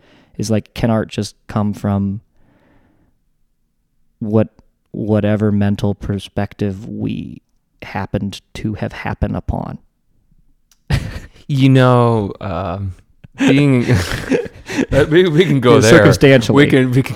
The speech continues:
Speaker 2: go, totally go there. You know, as a professional dancer and a choreographer, you know, sometimes when you go through, um,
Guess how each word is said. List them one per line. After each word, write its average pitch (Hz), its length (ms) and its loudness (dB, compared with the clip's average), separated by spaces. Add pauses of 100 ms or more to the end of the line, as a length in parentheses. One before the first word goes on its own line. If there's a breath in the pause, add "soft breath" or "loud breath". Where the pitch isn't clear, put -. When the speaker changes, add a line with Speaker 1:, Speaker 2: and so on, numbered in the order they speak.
(120)
Speaker 2:
go, 135 220 2
totally 131 320 0
go 113 160 4
there. 104 180 2
You 120 100 2
know, 120 100 4
as 107 160 2
a 101 40 2
professional 107 640 0
dancer 101 600 0
and 98 100 -2
a 95 60 -4
choreographer, 101 800 0 (880 soft breath)
you 113 80 -2
know, 101 160 4
sometimes 107 680 0
when 101 180 0
you 101 200 0
go 107 280 0
through, 104 760 -2 (800)
um, 101 1120 -2